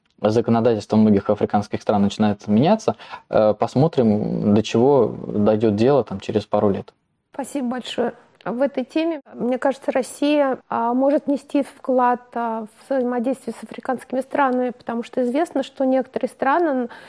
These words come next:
Speaker 2: наименее развитые, они, может быть, даже не знают, что у них там в недрах находится, и они,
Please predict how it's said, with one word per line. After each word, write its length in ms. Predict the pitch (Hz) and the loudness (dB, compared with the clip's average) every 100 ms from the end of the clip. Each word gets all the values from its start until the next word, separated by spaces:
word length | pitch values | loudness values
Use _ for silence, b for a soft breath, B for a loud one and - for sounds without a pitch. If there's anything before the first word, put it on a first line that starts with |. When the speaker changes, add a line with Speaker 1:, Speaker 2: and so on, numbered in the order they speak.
| B B | B B
Speaker 2:
наименее 580 | 269 269 285 285 262 240 | -2 2 2 2 0 0
развитые, 680 | 240 240 269 269 - 247 240 B B B - | -2 0 -2 -2 -2 -4 -4 B B B -10
они, 340 | 240 247 277 | -4 -2 0
может 280 | 262 262 262 | 0 -2 0
быть, 100 | 247 | 0
даже 220 | 269 277 | 0 2
не 140 | 294 349 | 2 2
знают, 360 | 359 269 240 | 2 0 -2
что 240 | - - 240 | -4 0 2
у 60 | 226 | 0
них 180 | 226 | -4
там 260 | - 233 233 | -6 -6 -4
в 40 | |
недрах 460 | 262 277 269 262 - | 0 0 0 -2 -4
находится, 720 | 277 - 254 233 247 - - | -6 -4 -6 -4 -8 -10 -10
и 440 | 240 - 254 254 254 | -8 -4 -2 0 0
они, 640 | 240 247 247 262 277 | 0 0 0 0 0